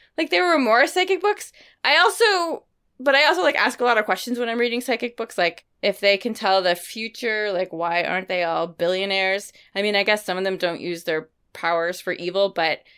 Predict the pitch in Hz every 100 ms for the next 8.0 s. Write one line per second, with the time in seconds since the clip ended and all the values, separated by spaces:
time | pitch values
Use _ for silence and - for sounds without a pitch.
0 | _ _ 185 185 208 240 214 156 151 160
1 | - _ - 127 - - _ - 165 143
2 | 156 143 - 160 170 160 151 151 _ _
3 | - 135 139 127 139 - 139 139 - 160
4 | 165 175 165 160 - 508 494 330 190 160
5 | 151 151 _ _ _ 185 185 220 285 233
6 | 202 185 175 _ - 269 330 285 311 247
7 | 196 180 165 165 220 190 175 165 170 -